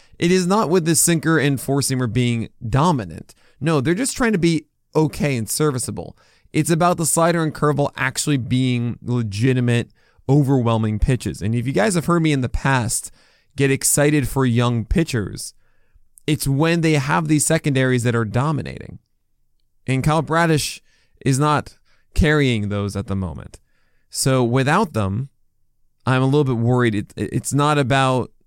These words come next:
what usage of the fastball he's having. It's like, you gotta, you gotta have your stuff, you know, getting whiffs and everything. He's not doing it. So, so that's where I'm at with Kyle Bradish. I'm not drafting him in twelve teamers. I have him still on the list 'cause maybe, you know, tomorrow he just all of a sudden clicks in with it. But I feel like it's gonna be this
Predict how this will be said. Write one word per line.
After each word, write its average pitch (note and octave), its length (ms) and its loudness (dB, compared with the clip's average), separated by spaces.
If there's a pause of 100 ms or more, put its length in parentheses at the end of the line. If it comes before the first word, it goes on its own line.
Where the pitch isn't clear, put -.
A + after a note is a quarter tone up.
(100)
what B2 260 0
usage B2+ 380 -2
of A2+ 100 -4
the A2 60 -6
fastball E3 480 0
he's B2 120 -2
having. A#2 300 -2
It's A2+ 200 -6
like, A2+ 340 -6
you C3 200 -4
gotta, D3+ 580 2 (640)
you - 120 -4
gotta C#4+ 240 2
have B3 240 -2
your F3 140 2
stuff, - 560 -2 (640)
you D#3 120 4
know, D3 120 2
getting D3 300 0
whiffs E3 320 -2
and F#2+ 100 -2
everything. F#2 340 -4
He's G#2 140 -2
not C3+ 160 -2
doing A2+ 220 0
it. - 100 -12 (720)
So, E3 580 0 (420)
so E3 140 0
that's G#3+ 280 -2
where G3+ 140 2
I'm F3 120 2
at D#3 100 0
with C3+ 120 -2
Kyle B2+ 200 2
Bradish. G#2+ 500 -2
I'm C3 260 0
not C#3 240 0
drafting B2+ 380 -2
him A#2 100 0
in G#2 80 -4
twelve G#2 240 -4
teamers. G#2 380 -2
I - 100 -2
have D3+ 240 2
him C#3+ 60 -2
still D3+ 180 0
on C#3+ 120 2
the A#2+ 80 0
list B2 220 0
'cause - 140 -2
maybe, A3+ 280 0
you G#3+ 140 0
know, G3 140 0
tomorrow E3+ 480 0
he G#2+ 180 0
just G#2 240 -4
all A2 80 -4
of G#2+ 60 -8
a A2 40 -8
sudden G#2+ 260 -4
clicks - 300 -8
in A2 140 -2
with G2 120 -4
it. G2 80 -4
But G2+ 100 -4
I G#2+ 40 -2
feel C3 180 -2
like A#2+ 140 -2
it's - 120 -10
gonna A2+ 180 -2
be G#2 220 -2
this G#2 360 -4